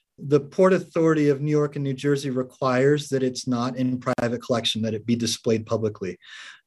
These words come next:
So they reached out and we were able to work with them to get the steel out here, uh, to Castle Rock.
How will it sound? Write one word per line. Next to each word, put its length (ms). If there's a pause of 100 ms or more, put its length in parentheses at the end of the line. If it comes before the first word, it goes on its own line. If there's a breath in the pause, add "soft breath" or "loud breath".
So 160
they 120
reached 300
out 300
and 120
we 80
were 80
able 220
to 160
work 220
with 100
them 240
to 120
get 340
the 160
steel 360
out 220
here, 480
uh, 120
to 120
Castle 380
Rock. 240